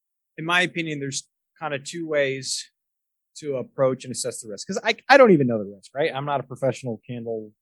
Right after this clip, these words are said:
industry person. I just have a decent idea of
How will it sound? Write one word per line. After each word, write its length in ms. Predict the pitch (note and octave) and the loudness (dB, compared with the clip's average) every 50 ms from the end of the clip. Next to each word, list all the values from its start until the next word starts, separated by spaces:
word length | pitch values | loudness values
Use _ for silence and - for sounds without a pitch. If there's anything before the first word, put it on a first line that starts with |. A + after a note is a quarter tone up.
| _ _ | _ _
industry 380 | B2 A#2 G#2+ - - A#2 G#2+ F#2+ - | -16 -16 -16 -16 -16 -16 -16 -16 -16
person. 360 | A2 A2 G2+ - G#2 G#2 A#2 - _ _ _ _ _ _ _ _ _ _ _ | -18 -20 -20 -20 -20 -20 -20 -20 _ _ _ _ _ _ _ _ _ _ _
I 120 | C3 C#3 | 2 2
just 220 | C3+ C3+ C3 - - | 2 2 -2 -4 2
have 240 | C3 C3 B2+ A#2+ B2 | 6 6 6 6 4
a 100 | A#2 A2 - _ _ _ _ _ _ _ _ _ _ _ | -2 -4 -8 _ _ _ _ _ _ _ _ _ _ _
decent 320 | - C#3+ C#3 C3+ - D#3 C3+ | -6 -4 -2 -2 -2 0 0
idea 440 | C3 C3 B2 A2+ A#2+ A#2+ A#2+ A#2+ A#2 | 0 0 0 0 -2 0 0 2 2
of 600 | A#2 A#2 A#2 - - A#2 A2+ A2 A2 A2 G#2+ | 2 0 -2 -4 -6 -8 -8 -6 -6 -8 -12